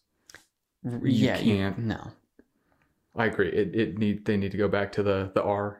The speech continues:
Speaker 2: engine, or they need
Speaker 1: Yeah.
Speaker 2: to have the R engine.
Speaker 1: And I feel like
Speaker 2: Do
Speaker 1: at
Speaker 2: they
Speaker 1: some
Speaker 2: do,
Speaker 1: point
Speaker 2: do they do a Raptor R Bronco?
Speaker 1: Th-, no, but I feel like that's coming. That's,
Speaker 2: That's
Speaker 1: they've
Speaker 2: a
Speaker 1: gotta put a
Speaker 2: no-brainer.
Speaker 1: V eight in it.
Speaker 2: Well,
Speaker 1: But
Speaker 2: they
Speaker 1: I
Speaker 2: have
Speaker 1: can't
Speaker 2: to
Speaker 1: imagine.
Speaker 2: finish cranking out six hundred different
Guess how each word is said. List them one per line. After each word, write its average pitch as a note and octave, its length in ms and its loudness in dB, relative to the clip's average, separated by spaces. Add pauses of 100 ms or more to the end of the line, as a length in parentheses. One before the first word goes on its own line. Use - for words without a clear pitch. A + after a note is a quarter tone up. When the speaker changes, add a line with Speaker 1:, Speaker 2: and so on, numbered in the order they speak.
(100)
Speaker 2:
engine, G#2+ 400 0
or G#2 80 0
they G2+ 80 2
need - 60 6
Speaker 1:
Yeah. G3+ 80 4
Speaker 2:
to D3+ 60 2
have G2+ 120 0
the G#2 60 2
R G2 220 0
engine. G#2 260 -2
Speaker 1:
And D#3 160 0
I C3+ 100 2
feel F3+ 160 2
like F#3 140 0
Speaker 2:
Do - 100 4
Speaker 1:
at C3+ 60 6
Speaker 2:
they - 80 8
Speaker 1:
some - 160 6
Speaker 2:
do, A3 80 6
Speaker 1:
point C#3+ 220 6
Speaker 2:
do D#3 40 6
they F3 140 4
do F#3 220 2
a C#3 40 4
Raptor C3 380 0
R A2 280 -2 (180)
Bronco? B2 340 0
Speaker 1:
Th-, C#3+ 200 -2 (280)
no, A2+ 480 4 (320)
but B2+ 120 2
I B2 40 2
feel D#3 160 4
like D3 140 4
that's A2+ 240 0
coming. G2 360 -2
That's, C#3+ 220 0
Speaker 2:
That's - 140 -16 (260)
Speaker 1:
they've E3 140 2
Speaker 2:
a - 40 4
Speaker 1:
gotta B2+ 220 4
put A2 100 4
a G#2+ 40 4
Speaker 2:
no-brainer. F#2+ 120 2
Speaker 1:
V G2+ 140 0
eight G2 140 0
in G2+ 80 -4
it. - 140 -6 (500)
Speaker 2:
Well, D3 100 4
Speaker 1:
But F3 60 8
Speaker 2:
they - 20 6
Speaker 1:
I F#3 60 6
Speaker 2:
have G3 80 2
Speaker 1:
can't F#3+ 140 6
Speaker 2:
to C3 40 4
Speaker 1:
imagine. A2 540 2
Speaker 2:
finish G3 220 4
cranking F3 360 2
out F3+ 160 -2
six D#3+ 240 0
hundred D#3+ 400 2
different C#3+ 400 0